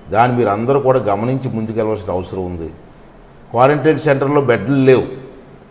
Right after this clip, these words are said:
మీరు ఎక్కడికి వెళ్ళినా బెడ్స్ కూడా ఇవ్వట్లేదు. అంచేత వీలంత వరకు ప్రభుత్వం మీద ఆధారపడకుండా మీకు మీరే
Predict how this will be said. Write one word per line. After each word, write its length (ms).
మీరు 120
ఎక్కడికి 300
వెళ్ళినా 220
బెడ్స్ 280
కూడా 200
ఇవ్వట్లేదు. 460
అంచేత 380
వీలంత 640
వరకు 520
ప్రభుత్వం 440
మీద 120
ఆధారపడకుండా 960
మీకు 340
మీరే 640